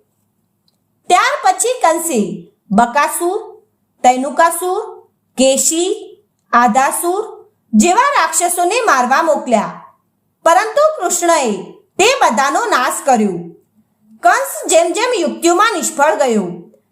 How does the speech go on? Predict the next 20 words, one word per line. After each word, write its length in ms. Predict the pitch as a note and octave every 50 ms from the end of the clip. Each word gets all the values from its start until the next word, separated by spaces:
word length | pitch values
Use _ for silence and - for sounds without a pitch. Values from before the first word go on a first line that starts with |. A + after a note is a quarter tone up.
| _ _ _ -
તેમ 140 | E4+ F4 F#4
તેમ 280 | F#4 F#4 C#5 D5+ C5 -
તેની 300 | - E4+ D#4 D#4+ F#4+ F#4+
ચિંતા 360 | E4 F4 C#4+ C#4 A#3 E4 F4+
વધવા 360 | G4+ F#4 C#4 G#3 G#3+ A#3+ B3+ D4
લાગી. 600 | D#4 C4+ A#3+ A#3+ G#3+ G#3+ G3 E3+ E3+ E3+ - - _ _ _ _ _ -
છેવટે 500 | - - E4 F4 F#4 G#4 A4 A4+ C5 C#5+ D#5+ D#5
તેણે 320 | - G4+ F4 E4 D4+ B3+ G#3+ G#3 F3 - - - _ _ _ _ _ _ _ -
અકુરજીને 680 | D4+ F4 - G4+ B4+ D5 D#5 D5 - F#4+ F#4 E4+ F#4 G#4+ B4
રથ 320 | A#4 D#4+ D4 D4 - -
લઈ 200 | F4+ D4 B3+ A#3 F#3 - - - - _ _ _ -
કૃષ્ણને 500 | - F4 G4 G4 - A#4 A4+ A4+ A4+ C5 D#5 D#5 -
તેડવા 340 | E4+ D4 C4+ C#4+ C#4 D#4 F#4
મોકલ્યા. 540 | F#4 F4+ - - B3+ A#3+ G#3 F#3 E3+ E3+ - - - _ _ _ _ _ _ _ _ _ _ _ _ _ _ -
ગોપીઓની 640 | A3 A#3 D#4 F#4 G4 - A4+ B4 C#5 C5 D5 D#5 D#5
વિદાય 340 | A#4 D#4 B3+ D4+ D4+ D#4 D4+
લઈ 220 | C#4 A#3 G3+ F#3 E3+ E3+ - - _ _ _ _ _ _ _
અકુરજી 580 | D4 E4 - - - A#4+ B4 A#4+ B4 C5 D#5+ - -
સાથે 380 | G4 E4 D#4+ D#4+ D#4+ D#4+ A#3 G3 E3+ - - - -
ભગવાન 400 | - C#4 C4+ B3 D4+ F#4 A#4 D5